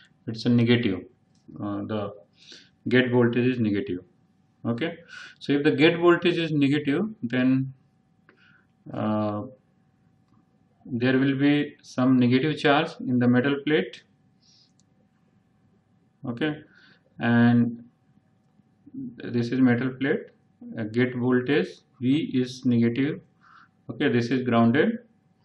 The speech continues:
so there will be negative charge in the metal plate and equal amount of, uh, the positive charges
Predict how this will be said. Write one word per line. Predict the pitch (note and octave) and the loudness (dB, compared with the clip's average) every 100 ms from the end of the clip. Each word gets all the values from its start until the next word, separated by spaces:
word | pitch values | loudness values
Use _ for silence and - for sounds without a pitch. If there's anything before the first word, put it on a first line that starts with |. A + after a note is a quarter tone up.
| _ - _ _ | _ -20 _ _
so | _ - C3 C3+ - - | _ -2 0 0 -2 -6
there | C3 D3+ | 2 4
will | D#3+ | 4
be | D#3+ | 4
negative | D#3 C#3 D3 F#3 F#3 | 6 6 6 4 2
charge | E3 D#3+ F#3 - - - - | 2 2 2 -4 -18 -18 -4
in | C3+ | -2
the | C#3 | 4
metal | C3 C3+ C3+ D#3+ | 4 4 2 -2
plate | E3 E3+ G3 - _ _ _ _ _ _ _ _ _ _ _ | 0 0 0 -6 _ _ _ _ _ _ _ _ _ _ _
and | C#3+ C3+ - | -4 -2 -2
equal | - - D#3+ | -4 2 4
amount | D#3 D3 D3 C#3 | 4 4 4 4
of, | C3+ C#3 C3+ - _ _ _ _ _ _ _ _ _ | 2 0 -6 -18 _ _ _ _ _ _ _ _ _
uh, | C#3+ A#2 A#2 | -4 0 2
the | A#2 | 0
positive | A#2 A#2+ C3 C3+ D3 | 0 0 0 0 -2
charges | - B2+ B2 B2 B2+ - - | 0 0 2 2 0 -4 -20